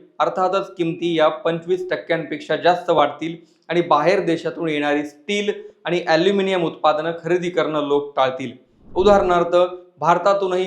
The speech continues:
जेएसडब्ल्यू, टाटा स्टील यासारख्या मोठमोठ्या कंपन्या स्टील आणि ॲल्युमिनियमची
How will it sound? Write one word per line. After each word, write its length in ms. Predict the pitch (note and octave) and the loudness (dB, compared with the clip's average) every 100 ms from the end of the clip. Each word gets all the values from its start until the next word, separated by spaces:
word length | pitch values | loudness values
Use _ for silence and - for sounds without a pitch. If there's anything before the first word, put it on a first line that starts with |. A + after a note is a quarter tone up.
| D3 | 0
जेएसडब्ल्यू, 640 | D#3+ E3+ E3+ E3+ E3 E3+ | 0 0 0 -2 2 0
टाटा 380 | E3+ D3 C#3+ E3 | 2 2 2 -2
स्टील 380 | E3 E3+ E3+ D#3 | -2 -4 -4 0
यासारख्या 480 | D3 D3 D3 E3+ E3 | -2 0 -2 0 -2
मोठमोठ्या 460 | D#3 E3 F#3 F#3 | -2 -4 -2 -2
कंपन्या 440 | F3+ D#3 D3+ D3+ D3+ | 0 -4 -4 -4 -6
स्टील 360 | - F#3+ G3 | -6 -8 0
आणि 220 | F3+ E3 | 0 0
ॲल्युमिनियमची 800 | D#3+ D3 D3+ D#3 D#3 D#3 - F3 | -2 -2 -2 -4 -6 -6 -4 -4